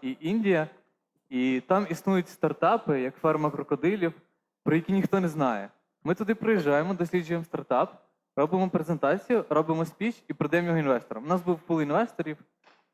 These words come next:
і ми були як, е, бізнес-скаути, отак от.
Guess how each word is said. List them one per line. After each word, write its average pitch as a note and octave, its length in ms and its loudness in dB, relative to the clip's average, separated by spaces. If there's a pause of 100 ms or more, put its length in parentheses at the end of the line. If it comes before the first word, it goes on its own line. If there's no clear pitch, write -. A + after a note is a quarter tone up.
(220)
і B2 260 0
ми E3 140 0
були F3 280 2
як, D#3 220 0
е, A#2+ 520 0 (400)
бізнес-скаути, C3 840 -2
отак A#2+ 320 -4
от. B2 60 -20